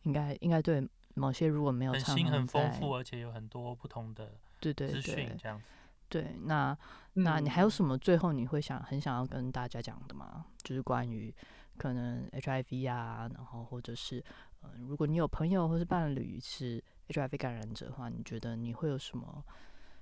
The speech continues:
Speaker 1: 不管任何话你想对大家讲的，最后？
Speaker 3: 嗯。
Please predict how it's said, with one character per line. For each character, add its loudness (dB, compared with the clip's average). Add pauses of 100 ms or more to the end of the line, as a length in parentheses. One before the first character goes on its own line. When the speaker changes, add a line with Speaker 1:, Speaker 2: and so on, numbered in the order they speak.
(640)
Speaker 1:
不 -2
管 0 (100)
任 0
何 -2
话 -2
你 -4
想 -4
对 -8
大 -6
家 -10
讲 -12 (100)
的， -14
最 -6
后？ -12 (1200)
Speaker 3:
嗯。 -6